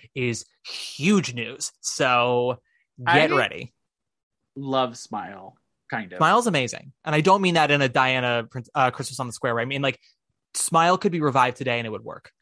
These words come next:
Speaker 1: No, it,
Speaker 2: It
Speaker 1: no, it could. It could. 'Cause every,
Speaker 2: it needs
Speaker 1: I will
Speaker 2: to
Speaker 1: say
Speaker 2: be
Speaker 1: that
Speaker 2: fixed.
Speaker 1: Well, have you, are you referring to the Broadway version or the Samuel French version? 'Cause the Samuel French version fixes a lot of stuff.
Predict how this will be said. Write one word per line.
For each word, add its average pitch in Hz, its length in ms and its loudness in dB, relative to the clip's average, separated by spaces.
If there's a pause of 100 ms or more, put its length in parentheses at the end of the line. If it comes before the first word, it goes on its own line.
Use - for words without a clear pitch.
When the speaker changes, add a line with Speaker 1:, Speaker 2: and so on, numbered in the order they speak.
(600)
Speaker 1:
No, 180 160 8
it, 160 80 10
Speaker 2:
It 160 40 0
Speaker 1:
no, 202 140 8
it 160 140 2
could. 151 280 4
It 139 120 -4
could. 151 240 2 (260)
'Cause 143 140 -2
every, 160 180 2
Speaker 2:
it 175 100 0
needs 190 160 6
Speaker 1:
I 170 40 6
will 170 100 0
Speaker 2:
to 175 60 -8
Speaker 1:
say 202 100 -2
Speaker 2:
be 156 60 4
Speaker 1:
that 131 100 -2
Speaker 2:
fixed. - 760 -6 (260)
Speaker 1:
Well, 165 180 6
have 160 160 0
you, 170 140 -8
are 156 100 2
you 156 140 0
referring 160 260 -6
to 151 60 -4
the 139 80 -4
Broadway 143 300 2
version 185 300 -8
or 165 40 -10
the 147 80 -10
Samuel 139 320 -6
French 139 300 -6
version? - 340 -12
'Cause 135 120 -6
the 147 100 -6
Samuel 170 280 0
French 139 300 -2
version 127 300 -2
fixes 113 320 -8
a 113 40 -6
lot 110 140 -2
of - 80 -18
stuff. - 340 -14